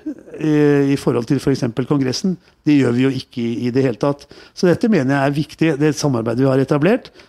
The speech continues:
mener jeg bare bør videreføres, om mulig også styrkes. For det er helt klart at det, det som er viktig i forhold til å ivareta norske interesser i U S A, det er at vi har et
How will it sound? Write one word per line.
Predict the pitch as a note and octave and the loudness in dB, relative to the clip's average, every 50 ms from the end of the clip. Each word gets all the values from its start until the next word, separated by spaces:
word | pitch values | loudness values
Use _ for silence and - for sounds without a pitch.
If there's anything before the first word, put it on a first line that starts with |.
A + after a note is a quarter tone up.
| _ _ - A#3 | _ _ 0 0
mener | F3 C3+ B2+ B2+ | 2 2 2 0
jeg | B2+ A#2+ A#2+ B2 | -2 -4 -6 -4
bare | C#3 C3+ A#2 A#2 | -2 -2 -2 -2
bør | A#2 B2+ C#3 C3+ | 0 0 0 2
videreføres, | D3 D3 A#2+ G#2 A#2 - - C#3 C3 D#3+ G#3+ B3+ - - - B3+ - | 2 0 0 0 -2 -2 0 0 2 2 2 0 -2 -4 -8 -4 -2
om | D3 C#3+ D3 | 0 2 2
mulig | D3+ C#3 B2 B2+ C#3 B2+ | 4 2 2 2 2 0
også | A#2 - C#3 B2+ | 0 0 0 0
styrkes. | - - D#3 B2 A2+ - G3 B3 A#3 - - _ - - - - _ _ | 2 2 0 0 2 0 -2 -2 -2 -4 -12 _ -20 -20 -20 -20 _ _
For | - - D#3 | -4 -2 0
det | D#3 | 2
er | C#3 D3 | 2 0
helt | C#3+ - | 0 -2
klart | - A#2+ A2+ A#2 - - C#3+ | -2 0 0 0 0 0 -2
at | C3 - | 0 2
det, | D#3 D#3 C3+ A#2+ A2+ | 0 0 0 -2 -2
det | C3 B2+ A#2+ | -2 -2 -2
som | - - D3+ | -2 -2 0
er | C#3+ C#3+ D3 E3 | 0 0 0 -2
viktig | D#3+ - - - - C3 | -4 -6 -6 -6 -4 -4
i | - | -2
forhold | - E3 D3+ C#3 C3 C3 - | 0 2 2 2 2 0 0
til | - D#3 D3+ D3+ | 0 0 2 2
å | D3+ D#3 | 2 4
ivareta | D#3+ D#3+ E3 D3 B2 A#2+ - - D#3+ D#3 - - - - - - _ _ - E3 | 4 4 2 2 0 0 0 0 -2 -2 -2 -6 -14 -20 -20 -20 _ _ 0 0
norske | E3+ - - - - C3+ | 2 0 0 -2 -2 -2
interesser | A#2+ A2 - D#3 C3+ A#2+ A#2 - - D3+ C#3+ | -2 0 0 0 0 0 -2 -2 -2 0 2
i | D3 D3 | 2 4
U | D3 | 2
S | D3 - E3 E3+ | 2 2 2 0
A, | F#3+ F3+ - _ _ - _ _ _ - | 0 0 -2 _ _ -20 _ _ _ -6
det | C3+ C#3+ C#3 | -2 -2 -2
er | A#2+ A2+ A2+ | 0 -2 -4
at | - - | -2 -2
vi | D3+ | -2
har | C3 A#2+ A#2 A#2+ | 0 2 2 0
et | C#3 C#3 | 0 0